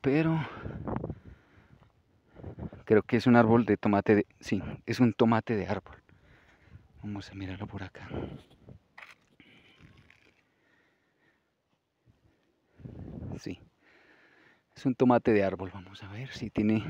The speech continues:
sí, acá veo que, que tiene un pequeño tomate. Vamos a verlo de este otro ángulo. A ver, sí.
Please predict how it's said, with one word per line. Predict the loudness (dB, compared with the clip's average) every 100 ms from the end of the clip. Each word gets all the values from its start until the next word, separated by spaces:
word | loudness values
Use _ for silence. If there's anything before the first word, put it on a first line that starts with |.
| -8 -10 -10
sí, | -2 -2
acá | 0 2
veo | 2 0
que, | -6 -14 _ _ _ _ _ _
que | -10 -6
tiene | -4
un | -4
pequeño | -2 -2 0 -2
tomate. | -2 -2 0 2 0 -2 -14 -14
Vamos | -8 -6 -4
a | -4
verlo | -4 -6 -8 -12
de | -12
este | -8 -8
otro | -8 -8 -10 -12 -14 _ -20 -20 -20 4
ángulo. | 8 10 12 12 12 10 8 8 6 -6 -12 -20 _ _ _ _ _ _ _ _ _ _ _ _ _ _ _
A | -14 -12
ver, | -6 -4 0 -2 -2 -10 -14 -18
sí. | -14 -14